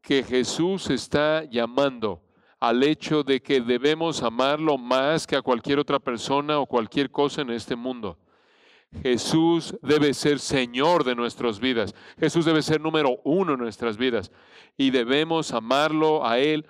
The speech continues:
más que a aquellos a quien más amamos en este mundo. Jesús nunca va a estar en el asiento de atrás de la vida de nadie. Jesús nunca va a tener un lugar al lado.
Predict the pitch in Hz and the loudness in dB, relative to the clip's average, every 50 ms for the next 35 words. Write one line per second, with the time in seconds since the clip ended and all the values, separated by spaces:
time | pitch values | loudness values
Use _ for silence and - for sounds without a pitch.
0 | _ _ - 127 139 139 143 151 165 160 - - - 135 117 - - 135 143 151 | _ _ -4 0 2 2 2 2 0 -2 -4 -2 -2 -2 -2 -2 -2 -2 -2 -2
1 | 151 147 151 151 139 - - 123 113 - - 127 120 117 110 107 113 117 131 147 | -2 -2 -4 -4 -2 -2 -4 -4 -4 -4 -6 -6 -6 -6 -10 -10 -4 -2 0 0
2 | 147 - - 123 117 120 135 147 151 139 117 98 110 104 113 117 107 - 131 117 | 0 -2 -4 -6 -4 -2 -2 -2 0 -2 -6 -6 -6 -6 -6 -8 -8 -10 -12 -10
3 | 113 113 113 104 95 85 - _ _ _ _ _ _ - - - _ _ _ - | -10 -10 -10 -12 -14 -16 -18 _ _ _ _ _ _ -20 -20 -20 _ _ _ -6
4 | - 147 147 139 - - 156 160 165 165 165 - - - - _ _ - 131 135 | -2 0 0 0 0 0 2 4 4 2 0 -2 -6 -14 -16 _ _ -20 -8 -4
5 | 147 156 170 165 151 - 156 147 139 139 139 _ _ _ 127 113 143 143 143 143 | -2 -2 -2 -2 0 2 2 2 2 -2 -6 _ _ _ -2 0 2 2 4 2
6 | 143 135 - _ _ _ _ _ 131 123 113 - - 147 147 147 143 139 - _ | 0 -2 -6 _ _ _ _ _ -4 -4 -2 0 0 2 2 2 0 -2 -6 _
7 | _ _ _ - 127 123 127 123 120 120 - - 156 160 - 156 135 127 - 143 | _ _ _ -8 -4 -2 0 0 0 0 0 -2 -6 -4 0 0 0 2 2 0
8 | 151 147 135 139 123 113 135 147 143 131 135 131 139 147 139 127 - 135 127 110 | 0 2 2 0 0 0 0 0 0 0 -2 -2 -2 -2 -2 -2 -2 -2 -4 -4
9 | - 160 170 170 156 - - - 143 127 139 156 170 175 170 - 160 156 135 139 | -2 -2 -2 -2 -4 -6 -14 -16 -18 -6 -4 -2 -2 -2 -2 -2 -2 0 2 2
10 | 139 143 147 156 147 - _ _ _ _ _ - 131 127 139 147 143 151 151 147 | 0 2 0 -2 -4 -8 _ _ _ _ _ -4 -2 0 -2 -2 -2 -2 -6 -6
11 | 139 131 123 113 123 139 143 147 143 147 - _ - 127 120 123 131 135 127 120 | -4 -4 -2 0 2 2 2 0 -2 -4 -10 _ -4 -2 0 2 2 2 2 2
12 | 110 98 - | -2 -4 -8